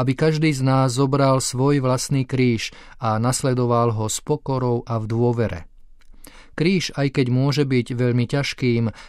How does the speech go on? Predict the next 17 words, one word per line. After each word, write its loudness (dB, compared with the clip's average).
nie 4
je 0
synonymom 2
nešťastia, -2
niečoho 0
zlého, 2
čomu 0
je 0
potrebné -2
sa -2
vyhnúť, 2
nakoľko -2
je 0
to -2
len 2
možné. 0
Naopak, 2